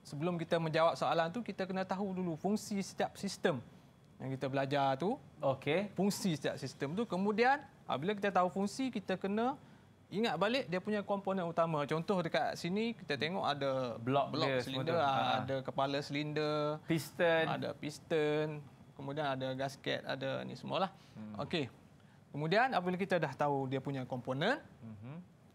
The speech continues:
Speaker 1: Kita kena ingat balik dia punya peralatan.
Speaker 2: Okey.
Speaker 1: Okey, nama-nama peralatan umum yang kita gunakan lah. Okey, peralatan, uh, umum mengukur, menguji dan juga peralatan khas tu kita kena ingat balik. Kemudian, langkah kerja.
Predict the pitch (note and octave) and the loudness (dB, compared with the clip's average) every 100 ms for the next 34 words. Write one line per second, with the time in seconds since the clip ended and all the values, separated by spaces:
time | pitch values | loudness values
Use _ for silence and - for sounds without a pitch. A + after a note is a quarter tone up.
0 | - - D3+ - G3+ F#3+ F3+ A3 B3+ F3+ | -20 -8 -8 -2 -2 0 0 0 0 -2
1 | G#3+ A#3 F3 G#3 A3+ D#3+ F3 F#3+ F#3 - | -2 -2 -2 -2 -2 -6 -6 -4 -6 -2
2 | G#3 - D3+ D3+ - C3 B2+ A#2 A2 A#2+ | -2 2 2 2 2 0 0 0 2 2
3 | A#2 A2+ - B2 G2+ B2+ C#3 D3 D3 C#3 | 2 -2 -10 -6 -4 -4 -2 -2 -2 0
4 | C3 C#3 C#3 C#3 D#3+ D3+ D3+ D3 D3+ D3+ | 0 0 0 0 -2 0 0 -2 -2 -4
5 | C#3 E3 E3+ F3 G3+ G#3 - - - - | -2 0 0 2 2 2 -2 -20 -20 -20
6 | - - - B2+ A#2+ - - A2+ C3+ C3+ | -20 -16 -10 -8 -8 -8 -2 0 0 -2
7 | C3 - B2 C3+ C3+ C#3 D#3+ E3+ E3 D3+ | -4 -6 -4 -4 -2 -4 -2 -2 -2 -4
8 | D3+ D3 E3 D#3 D3 D3+ C#3+ D3+ D3+ D3+ | -6 -4 -2 0 0 -4 -2 -2 -2 -4
9 | C3 C#3 C3+ C3+ C#3+ - C3 C#3 C3 C#3+ | -2 -2 -2 -4 -4 -2 -4 -4 -2 -4
10 | C#3 F3 C#3 C#3 C#3 C#3 D3+ B2+ C3+ E3+ | -4 -6 -4 -4 -4 -2 -2 -2 0 0
11 | A3+ - - - - - - - - - | -2 -10 -20 -20 -20 -20 -20 -20 -20 -20
12 | - C#3 E3 A3+ A3+ - - C3+ F#3 A3 | -8 -2 2 2 0 -10 -6 2 2 4
13 | - F#3 - - - D#3+ D3+ G#3+ | 2 0 -4 -20 -6 -4 2 4